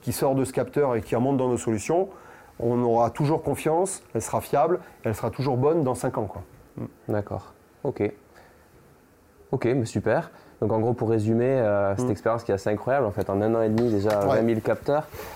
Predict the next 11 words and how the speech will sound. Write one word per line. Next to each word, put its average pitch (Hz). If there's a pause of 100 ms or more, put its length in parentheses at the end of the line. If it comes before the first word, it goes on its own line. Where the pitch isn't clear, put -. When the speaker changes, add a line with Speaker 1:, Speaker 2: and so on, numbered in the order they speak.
(260)
Speaker 2:
Euh, 101
donc 104
l'identification 117
du 104
problème, 123 (100)
le 127
Speaker 1:
Mm. 120
Speaker 2:
problème 101
dur, 117
donc 101
douloureux, 104